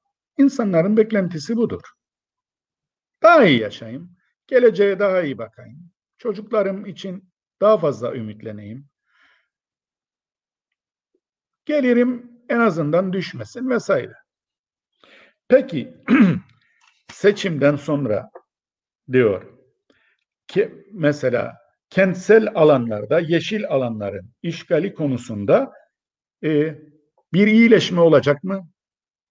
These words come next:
Bundan ümitli misiniz diyor. E, alım gücümüz T L'ye bağlanmayacak. T L'ye bağlı olsak bile,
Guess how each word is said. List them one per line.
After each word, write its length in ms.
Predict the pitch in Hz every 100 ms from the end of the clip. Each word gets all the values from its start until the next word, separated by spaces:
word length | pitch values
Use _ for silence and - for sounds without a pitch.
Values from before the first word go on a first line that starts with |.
| _ _ -
Bundan 360 | 151 160 196
ümitli 380 | 220 202 165 156
misiniz 460 | 170 - 202 202 180
diyor. 280 | 214 220 - _ _ _ _ _ _ _ _ -
E, 360 | 156 151 165 - -
alım 360 | 170 185 214
gücümüz 800 | 202 190 233 214 208 160 - _ _ _ _ _ _ _ _ _ _ _ _ _ _ _ _ _ _ _ _ _
T 180 | - 185
L'ye 260 | 175 180 170
bağlanmayacak. 920 | 180 175 208 196 139 110 151 202 _ _ _ _ _ _ _
T 180 | 139
L'ye 240 | 160 190 254
bağlı 260 | 233 180
olsak 460 | 147 131 - 208 -
bile, 340 | 135 117 -